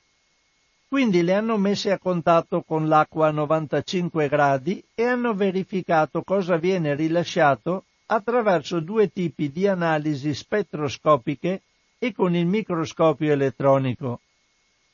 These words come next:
Si è così scoperto che nel volume equivalente a una tazza erano dispersi in media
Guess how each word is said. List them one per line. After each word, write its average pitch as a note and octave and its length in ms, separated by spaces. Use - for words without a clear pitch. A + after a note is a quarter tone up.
Si B3 200
è B3+ 120
così G3+ 300
scoperto D#3+ 720
che E3+ 160
nel F#3 220
volume G3 540
equivalente E3+ 840
a D3 100
una D3 300
tazza C3+ 600
erano F3+ 460
dispersi D#3+ 800
in F3 100
media E3 560